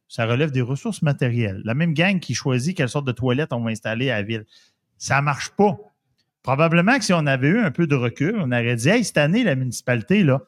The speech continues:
en termes de sécurité, elle est où notre priorité ? » Gérer les accès à la piscine, Kennewick, le monde rentre par la sortie, parce que quand tu rentres avec une poussette, Chris,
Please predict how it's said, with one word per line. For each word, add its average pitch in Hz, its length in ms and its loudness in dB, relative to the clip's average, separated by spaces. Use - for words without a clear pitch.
en 123 160 0
termes 202 260 0
de 143 80 2
sécurité, 156 880 2
elle 160 180 4
est 208 100 8
où 220 100 4
notre 156 200 0
priorité ? » 127 640 0
Gérer 202 680 2
les 165 300 2
accès 185 680 0
à 127 100 2
la 139 60 4
piscine, 175 680 2
Kennewick, 160 540 0
le 156 60 -2
monde 156 200 -4
rentre 151 200 -4
par 135 120 0
la 135 100 2
sortie, 151 420 -2
parce 110 160 -2
que - 80 -6
quand 135 60 -4
tu 131 80 -6
rentres 147 140 -2
avec 131 120 -4
une 135 140 -4
poussette, 156 380 -4
Chris, - 180 -6